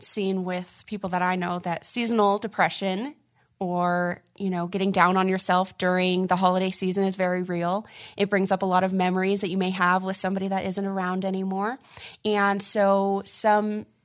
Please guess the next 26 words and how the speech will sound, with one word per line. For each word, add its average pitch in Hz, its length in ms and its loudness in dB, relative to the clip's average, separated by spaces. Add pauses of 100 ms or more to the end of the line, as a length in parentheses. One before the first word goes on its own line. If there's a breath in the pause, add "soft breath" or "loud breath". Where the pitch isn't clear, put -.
(680)
members 196 340 4
of 180 80 -4
your 180 80 -2
choir 190 500 -2
or 175 80 -4
some 175 280 0
people 185 320 -4
that 175 300 -4
you 175 300 -2
just - 220 0
know 170 300 -4
in 180 80 -2
your 175 120 -4
everyday 175 460 -4
life 170 340 -4
may 175 100 -4
be 180 120 -2
going 170 240 -6
through 180 200 -8
a 175 40 -6
really 170 240 -6
hard 175 300 -6
time. 220 300 -2
So 190 160 0
it 180 100 -6
just 185 200 0